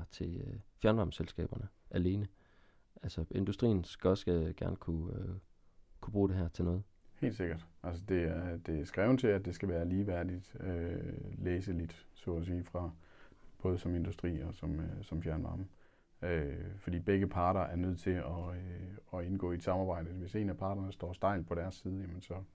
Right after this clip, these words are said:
Speaker 2: kommer ting jo ikke til at lykkes. Så det er, så, så det er i høj grad også skrevet til, at, øh, at industrien kan, kan få noget ud af det.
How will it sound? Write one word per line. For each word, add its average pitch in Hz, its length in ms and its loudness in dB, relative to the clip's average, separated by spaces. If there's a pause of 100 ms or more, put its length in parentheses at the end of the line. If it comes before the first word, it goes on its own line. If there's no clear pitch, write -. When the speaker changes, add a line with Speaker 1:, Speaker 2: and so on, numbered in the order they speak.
(120)
Speaker 2:
kommer 87 220 -6
ting 92 200 -2
jo 80 60 -4
ikke 95 140 -6
til - 60 -4
at - 80 -4
lykkes. 104 360 -12 (640)
Så - 160 -4
det 95 260 0
er, 90 380 -6 (360)
så, 101 260 -2
så - 160 -4
det 95 140 2
er 95 40 2
i 95 40 2
høj 107 180 4
grad 95 180 2
også 95 160 -4
skrevet 92 300 -2
til, - 120 -4
at, 82 160 -2
øh, 82 320 -6
at 92 120 -4
industrien 87 520 -2
kan, 82 180 -8 (520)
kan 85 120 -4
få 90 100 -4
noget 87 160 -4
ud 87 140 -4
af 80 140 -4
det. 82 100 -8